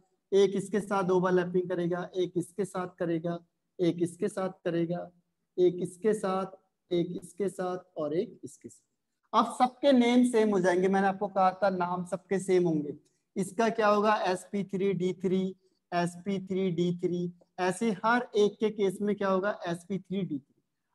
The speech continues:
अब P का तीन से ज्यादा हो ही नहीं सकता, क्योंकि पी के पास तीन ही orbital है। एस एक से ज्यादा हो नहीं सकता क्योंकि एस का एक ही orbit है।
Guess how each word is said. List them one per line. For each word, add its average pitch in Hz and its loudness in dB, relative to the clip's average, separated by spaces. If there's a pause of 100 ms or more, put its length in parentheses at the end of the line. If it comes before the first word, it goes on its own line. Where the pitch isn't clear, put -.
अब 226 -14
P 269 4
का 302 6
तीन 269 4
से 277 4
ज्यादा 247 6
हो 254 6
ही 254 4
नहीं 262 4
सकता, 233 0
क्योंकि 220 0
पी 233 0
के 233 2
पास 233 4
तीन 226 0
ही 226 2
orbital 156 0
है। 120 -18 (520)
एस 254 6
एक 240 6
से 269 0
ज्यादा 240 6
हो 226 4
नहीं 233 2
सकता 214 -2
क्योंकि 220 0
एस 202 4
का 190 2
एक 185 0
ही 196 0
orbit 143 -2
है। - -20